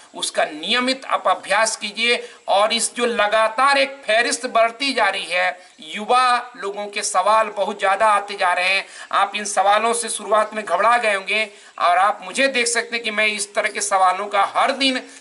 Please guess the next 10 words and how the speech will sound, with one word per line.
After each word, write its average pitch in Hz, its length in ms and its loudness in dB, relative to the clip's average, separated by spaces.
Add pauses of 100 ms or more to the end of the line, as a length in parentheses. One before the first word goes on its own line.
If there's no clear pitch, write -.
सामना 208 440 0
कर 202 200 0
रहा 175 260 2
हूं, 196 180 -2
मुझे 175 300 -2
जवाब 208 380 2
देना 208 240 -2
पड़ 196 160 0
रहा 180 200 2
है। 202 200 0